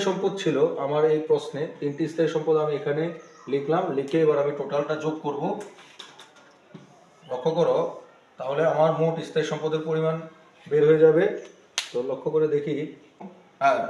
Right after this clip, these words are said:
উনিশ হাজার তিনশো তেত্রিশ, দুই লক্ষ এবং সাতাশ হাজার যোগ করলে হয় দুই লক্ষ ছেচল্লিশ হাজার তিনশত তেত্রিশ টাকা। এটাই হচ্ছে আমার, আহ, নেট স্থায়ী সম্পদের পরিমাণ। তো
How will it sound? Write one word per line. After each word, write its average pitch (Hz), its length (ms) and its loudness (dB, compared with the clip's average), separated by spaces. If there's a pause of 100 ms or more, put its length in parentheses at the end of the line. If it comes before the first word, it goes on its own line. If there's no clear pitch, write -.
(120)
উনিশ 165 240 -4
হাজার 175 220 -2
তিনশো 175 240 -6
তেত্রিশ, 175 360 -6 (100)
দুই 156 140 -2
লক্ষ 165 180 -4 (240)
এবং 160 160 -2 (480)
সাতাশ 165 300 -2
হাজার 165 240 -4
যোগ 170 100 -4 (100)
করলে 156 320 -2
হয় 147 260 -2 (120)
দুই 147 200 -4
লক্ষ 156 200 -6 (1000)
ছেচল্লিশ 160 500 -8
হাজার 170 240 0 (160)
তিনশত 156 380 -6 (840)
তেত্রিশ 165 500 -6
টাকা। 123 200 -6 (1600)
এটাই 180 220 -2
হচ্ছে 180 160 -6 (100)
আমার, 160 220 0 (440)
আহ, 123 200 2
নেট 160 160 0 (120)
স্থায়ী 165 240 2
সম্পদের 170 400 -2
পরিমাণ। 165 280 0 (120)
তো 160 40 -6